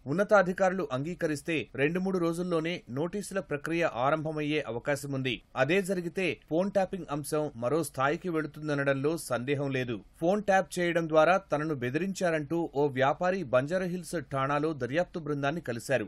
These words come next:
పలు ఆధారాలను సైతం దర్యాప్తు బృందానికి ఇచ్చినట్లు సమాచారం. ప్రస్తుత కేసులోని నిందితుడొకరు తన ఫోన్ వాయిస్ రికార్డులను చూపించి మరీ బెదిరించారని ఫిర్యాదు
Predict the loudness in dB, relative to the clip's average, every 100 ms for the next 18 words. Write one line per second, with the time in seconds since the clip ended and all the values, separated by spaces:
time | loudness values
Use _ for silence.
0 | 2 4 4 4 2 4 2 4 2 -2
1 | -4 -4 -4 -2 0 0 -2 -4 -4 0
2 | 0 0 -4 -12 -6 -6 -4 -6 -4 0
3 | 0 2 2 0 -4 -2 0 0 0 0
4 | -2 -4 -2 -2 0 0 0 0 0 2
5 | 0 -2 -2 0 0 -2 -2 -2 4 4
6 | 4 0 0 2 2 0 -4 -6 -6 -8
7 | -2 0 0 -2 -4 -2 -2 -2 0 0
8 | 0 -4 -4 -2 2 0